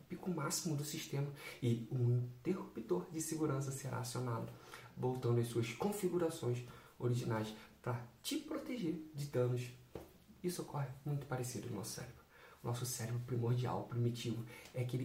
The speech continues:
interruptor de segurança. Quando acontece, reduz a nossa produção disponível em áreas que, enfim, nem conhecemos, alterando o nosso comportamento. Nesse estado, nosso cérebro pro-,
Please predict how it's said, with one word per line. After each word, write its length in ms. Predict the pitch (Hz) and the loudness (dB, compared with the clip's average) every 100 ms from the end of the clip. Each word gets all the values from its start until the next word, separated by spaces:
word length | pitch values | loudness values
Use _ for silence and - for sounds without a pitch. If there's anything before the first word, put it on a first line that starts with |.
| 170 | 2
interruptor 640 | 185 139 120 - - 117 | 4 4 0 -2 -2 0
de 80 | - | 0
segurança. 420 | 113 113 101 - - - - - - - | 0 0 0 -4 -12 -20 -20 -20 -18 -4
Quando 140 | 143 | -2
acontece, 680 | 165 160 156 151 151 - 175 | 0 -2 0 -2 -2 -4 -2
reduz 260 | 180 185 | 2 4
a 60 | 165 | 4
nossa 220 | 143 139 | 2 0
produção 500 | - 131 - 120 135 | -2 -4 -2 0 2
disponível 580 | 139 - 131 123 120 120 - - - | 0 0 2 2 4 2 -2 -12 -8
em 160 | 131 127 | -4 -2
áreas 320 | 131 120 - - - - | 0 -2 -4 -10 -20 -14
que, 140 | - | -6
enfim, 340 | 151 147 123 - 143 | -4 -2 -6 -6 -4
nem 160 | 151 | -2
conhecemos, 500 | 151 151 - 139 135 - - - - _ - - - - - | 0 0 0 0 0 -2 -10 -20 -20 _ -20 -20 -20 -20 -12
alterando 560 | - 135 131 120 110 110 | -4 -2 2 2 2 2
o 40 | 120 | 0
nosso 180 | 107 | 0
comportamento. 720 | - 110 107 - 123 117 - - - - - - - - - - | -2 -4 -6 -4 -2 -2 -2 -10 -20 -20 -20 -20 -16 -16 -8 -2
Nesse 240 | 147 180 | 0 0
estado, 440 | 170 147 165 135 123 | -2 -4 -2 -2 -2
nosso 240 | 131 131 | -2 -2
cérebro 400 | 127 - 139 143 143 | -4 -2 -2 -2 -2
pro-, 200 | 151 | -2